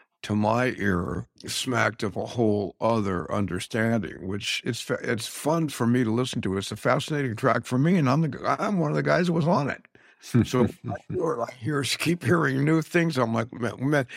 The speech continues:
Speaker 1: 'cause we're gonna go and play some of this music. So I'm listening to the, to the record again now. I mean, of course, like, when you make a record, like, most of us, we listen to it a lot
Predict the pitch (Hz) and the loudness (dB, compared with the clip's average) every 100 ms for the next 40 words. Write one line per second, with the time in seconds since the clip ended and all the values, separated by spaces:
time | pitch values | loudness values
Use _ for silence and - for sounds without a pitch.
0 | - - 127 180 254 208 180 143 156 147 | -10 -6 -2 -2 2 4 4 4 4 4
1 | 135 - _ _ _ - 131 131 147 214 | 0 -4 _ _ _ -2 0 0 4 6
2 | 202 - 156 135 123 117 - 214 220 135 | 6 4 2 2 0 -2 -2 2 2 0
3 | 98 - 123 113 117 123 160 - 139 117 | -2 -2 2 2 2 2 0 0 -2 -2
4 | - 117 98 98 - _ _ - 135 123 | -4 -6 -4 -4 -6 _ _ -2 2 4
5 | 143 160 139 107 104 104 110 104 117 107 | 6 4 4 0 0 0 0 2 2 2
6 | 104 120 120 117 143 135 - 123 131 135 | 2 0 -2 -2 -2 0 2 0 2 2
7 | 147 147 131 127 156 147 127 123 113 110 | 4 4 4 4 4 4 2 2 0 -2
8 | - - - - - - 123 147 - 127 | -10 -20 -18 -20 -20 -2 4 4 4 0
9 | 117 - - _ _ _ 120 117 120 135 | 0 -2 -8 _ _ _ 0 2 4 0
10 | - 120 131 127 123 123 _ _ 113 110 | 0 0 2 2 2 -4 _ _ 0 2
11 | 127 139 147 - | 4 4 2 -2